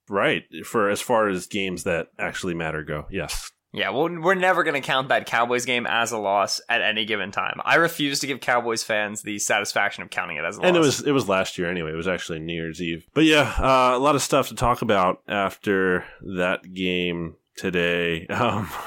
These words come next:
Speaker 1: where to begin? Where do we begin here, Ben?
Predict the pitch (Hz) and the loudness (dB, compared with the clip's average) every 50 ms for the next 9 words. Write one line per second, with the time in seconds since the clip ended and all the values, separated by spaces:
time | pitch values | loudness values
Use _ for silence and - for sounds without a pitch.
0 | - 180 160 - - 151 - - - - 160 - 123 160 170 170 135 139 107 107 | 2 2 2 2 0 -2 -2 -4 -8 -10 -2 2 4 4 4 4 4 2 2 2
1 | 110 92 78 82 104 156 180 180 175 165 156 123 123 101 101 95 85 - 87 85 | 2 0 2 2 4 6 6 6 8 6 6 4 2 0 0 -2 -2 -2 -4 -6
2 | 82 78 - 85 82 80 | -6 -4 -4 -4 -4 -6